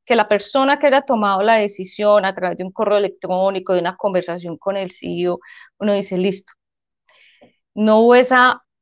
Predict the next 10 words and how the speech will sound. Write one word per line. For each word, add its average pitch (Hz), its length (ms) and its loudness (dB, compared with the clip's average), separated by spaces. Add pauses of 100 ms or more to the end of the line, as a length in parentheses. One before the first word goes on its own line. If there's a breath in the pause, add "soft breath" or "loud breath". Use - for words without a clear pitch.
intención, 202 1000 -2 (160)
todavía 190 440 2
no 214 160 -4
se 208 120 -8
puede 214 380 0
esclarecer 190 640 -2
si - 160 -12
hubo 190 100 -2
esa 202 160 -6
intención 175 680 -8